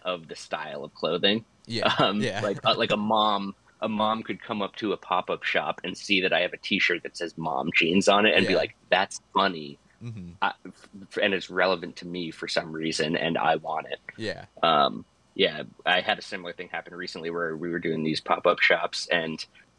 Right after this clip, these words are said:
Speaker 1: a lot of people saw Oso Oso T-shirts and were like, "Do you know that this is Spanish?" And I'm like, "Yeah." And they're like,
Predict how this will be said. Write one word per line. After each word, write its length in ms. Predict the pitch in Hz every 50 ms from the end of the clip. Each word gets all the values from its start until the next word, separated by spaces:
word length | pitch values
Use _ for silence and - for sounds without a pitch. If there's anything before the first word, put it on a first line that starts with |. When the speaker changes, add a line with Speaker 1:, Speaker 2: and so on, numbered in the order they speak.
| _ _ _ _
Speaker 1:
a 60 | - 101
lot 160 | 95 92 92
of 60 | -
people 360 | - 110 87 90 87 87 85
saw 400 | - - - 92 87 87 87 - -
Oso 320 | 92 98 87 - 87 80
Oso 340 | 71 87 95 - - 92 -
T-shirts 460 | - - 85 - - 90 80 67 -
and 100 | 82 82
were 80 | 80 69
like, 200 | 71 73 - -
"Do 100 | - -
you 80 | 101 110
know 160 | 113 110 104
that 120 | 104 98 85
this 140 | 95 92
is 100 | 92 82 -
Spanish?" 600 | - - - 87 90 107 131 147 - - - - -
And 100 | - 95
I'm 60 | 85
like, 200 | 87 82 - -
"Yeah." 340 | 107 117 139 147 113 - -
And 120 | 85 92
they're 120 | 90 87 87
like, 240 | 87 85 80 -